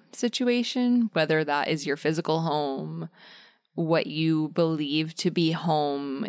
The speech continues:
is, how you can feel more at home, what does home mean to you? There could also be some sort of realizations about that.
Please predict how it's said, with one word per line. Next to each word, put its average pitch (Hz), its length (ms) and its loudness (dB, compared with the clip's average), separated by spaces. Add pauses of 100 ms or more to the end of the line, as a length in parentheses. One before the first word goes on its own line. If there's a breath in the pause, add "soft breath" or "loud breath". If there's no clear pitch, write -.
(140)
is, 160 580 2
how 165 300 0
you 156 240 -2
can 160 240 -4
feel 170 360 2
more 165 260 4
at 160 180 2
home, 156 720 0 (380 loud breath)
what 180 260 4
does 175 220 2
home 165 520 4 (100)
mean 151 360 2
to 160 160 -2
you? 170 640 4
There 165 180 2
could 156 180 0
also 156 440 0
be 147 320 -2
some 151 340 -4
sort 147 400 0
of 139 680 -2 (720 loud breath)
realizations 160 1160 2
about 147 540 0
that. 147 520 0